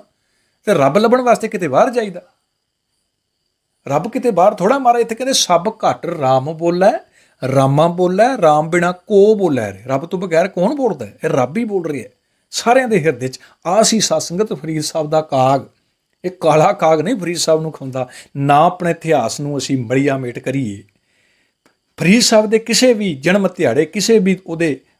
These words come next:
ਫਰੀਦ ਸਾਹਿਬ ਦੀ ਜ਼ਿੰਦਗੀ ਨਾਲ ਸੰਬੰਧਿਤ ਦਿਹਾੜੇ ਨੂੰ ਬਣਾਈਏ, ਇਹਨਾਂ ਸ਼ਬਦਾਂ ਦੇ ਅਰਥ ਸਮਾਜ ਨੂੰ ਦੱਸੀ। ਔਰ ਇਹ ਅਰਥ ਕਿਤੇ ਮੇਰੇ ਵਰਗੇ ਦੇ ਅਰਥ ਨਹੀਂ। ਤੁਸੀਂ ਅੱਜ ਵੀ ਪ੍ਰੋਫੈਸਰ ਸਾਹਿਬ ਸਿੰਘ ਦਾ ਦਰਪਣ,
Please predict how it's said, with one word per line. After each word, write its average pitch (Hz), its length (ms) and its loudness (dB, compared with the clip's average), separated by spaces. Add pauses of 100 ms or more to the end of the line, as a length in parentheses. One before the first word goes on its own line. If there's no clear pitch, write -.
ਫਰੀਦ 147 160 -2
ਸਾਹਿਬ 156 260 2
ਦੀ 147 60 -14
ਜ਼ਿੰਦਗੀ 165 440 -2
ਨਾਲ 156 140 0
ਸੰਬੰਧਿਤ 160 400 -2 (100)
ਦਿਹਾੜੇ 123 220 0
ਨੂੰ 143 180 -10
ਬਣਾਈਏ, 127 500 -6 (480)
ਇਹਨਾਂ 180 220 -4
ਸ਼ਬਦਾਂ 139 440 -10
ਦੇ - 180 -10 (140)
ਅਰਥ - 140 -14
ਸਮਾਜ 120 440 -6
ਨੂੰ 120 140 -10
ਦੱਸੀ। 113 320 -10 (380)
ਔਰ 165 100 2
ਇਹ 160 120 6
ਅਰਥ 156 240 2 (420)
ਕਿਤੇ 143 180 -6
ਮੇਰੇ 127 320 0
ਵਰਗੇ 160 280 0
ਦੇ 160 120 0
ਅਰਥ 156 240 0
ਨਹੀਂ। 202 120 -2 (260)
ਤੁਸੀਂ 170 260 -2
ਅੱਜ 170 120 0
ਵੀ 180 100 -2
ਪ੍ਰੋਫੈਸਰ 147 400 -8
ਸਾਹਿਬ 175 280 0
ਸਿੰਘ 156 200 -8
ਦਾ 143 100 -4
ਦਰਪਣ, 131 400 -6